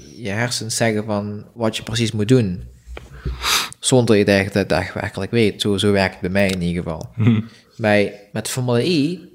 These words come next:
Speaker 1: door alle systemen die je hebt, je auto trekt het gevoel van je weg. En daar had ik moeite mee.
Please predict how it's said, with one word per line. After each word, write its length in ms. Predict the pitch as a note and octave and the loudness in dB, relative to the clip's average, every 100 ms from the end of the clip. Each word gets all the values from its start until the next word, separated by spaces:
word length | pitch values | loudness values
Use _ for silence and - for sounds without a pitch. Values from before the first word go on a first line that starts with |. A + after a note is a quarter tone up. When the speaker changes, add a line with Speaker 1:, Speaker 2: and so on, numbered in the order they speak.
| _ _ _ _ _ - | _ _ _ _ _ -12
Speaker 1:
door 300 | B2 D#3 F3+ | 0 2 2
alle 260 | F3 E3 D3+ | 4 2 2
systemen 480 | C#3+ - D#3+ D3 C3 | 0 -2 -2 -2 -2
die 120 | A#2 | 0
je 120 | A2+ | 0
hebt, 500 | C#3 E3+ E3 - - - - - - - - - - - - - | 2 0 0 -8 -14 -18 -16 -14 -14 -16 -20 -8 -8 -8 -20 -12
je 180 | - B2+ | -6 -2
auto 220 | A#2+ D#3 | 0 0
trekt 200 | - C3 B2+ | -2 -2 -2
het 80 | |
gevoel 340 | - G2 C#3+ D3 | -4 -4 -2 0
van 120 | A2 | 0
je 100 | F2 | -2
weg. 300 | E2 - - - _ _ _ _ _ _ _ _ | -4 -8 -14 -20 _ _ _ _ _ _ _ _
En 140 | - G#2 | -20 -2
daar 180 | D3 D#3 | 0 2
had 100 | C3+ | 0
ik 120 | A#2 | 0
moeite 260 | C3+ C3 F2 | -4 -4 -8
mee. 380 | D2+ - - | -10 -12 -16